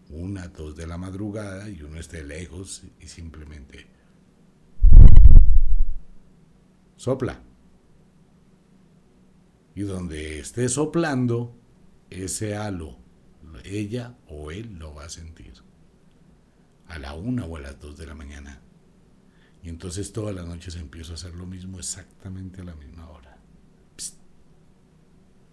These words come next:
Solamente eso. Eso es muy fácil de producir.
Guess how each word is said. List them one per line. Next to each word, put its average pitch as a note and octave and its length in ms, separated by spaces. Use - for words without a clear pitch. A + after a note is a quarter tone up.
Solamente C#3 680
eso. - 300
Eso - 180
es B2+ 80
muy B2+ 160
fácil G2+ 360
de C#2+ 80
producir. - 460